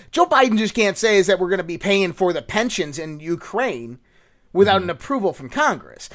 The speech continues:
Speaker 1: Now, if Congress sits behind them and says, "Let's do it, you people in Ukraine, they're suffering greatly." You know, we, we just saw twelve Ukrainians get indicted on embezzling U S aid money and buying cars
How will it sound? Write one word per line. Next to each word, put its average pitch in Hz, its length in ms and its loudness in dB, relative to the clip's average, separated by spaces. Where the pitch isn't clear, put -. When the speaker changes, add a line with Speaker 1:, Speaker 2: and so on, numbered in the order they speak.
Speaker 1:
Now, 170 120 2
if 156 100 -8
Congress 339 500 0
sits 233 220 -2
behind 190 460 0
them 180 180 2
and 156 140 -8
says, 147 320 -2
"Let's 165 220 -6
do 175 200 -2
it, 143 180 -6
you 147 180 -6
people 165 260 -10
in 156 80 -12
Ukraine, 151 560 -8
they're 175 160 -2
suffering 143 640 -8
greatly." 139 580 -6
You 247 80 -8
know, - 80 -12
we, 220 220 -8
we 277 200 0
just 294 280 -2
saw 196 380 4
twelve 240 420 4
Ukrainians 226 840 -2
get 175 200 0
indicted 165 720 -2
on 190 120 0
embezzling 160 920 0
U 233 220 0
S 247 260 0
aid 208 280 2
money 127 400 -8
and 185 160 0
buying 175 340 -4
cars 240 580 0